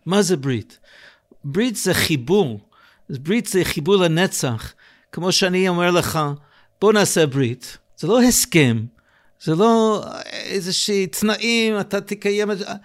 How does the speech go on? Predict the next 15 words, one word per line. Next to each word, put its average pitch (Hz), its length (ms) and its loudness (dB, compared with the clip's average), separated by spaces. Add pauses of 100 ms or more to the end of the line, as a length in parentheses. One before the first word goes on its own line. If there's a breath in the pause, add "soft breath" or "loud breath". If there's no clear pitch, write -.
זה 175 100 -4
יותר 220 340 0
מזה, 156 340 2
זה 151 160 0
ייחוד, 175 880 2 (460 loud breath)
ייחוד 208 340 2
הרצונות. 160 840 2 (340 soft breath)
אנחנו 160 320 -4
נעשה 214 320 4
משהו 190 320 4
ביחד, 156 540 0 (500 soft breath)
יהיו 185 240 2
נאמנים 190 520 6
אחד 175 320 2
לשני. 156 600 2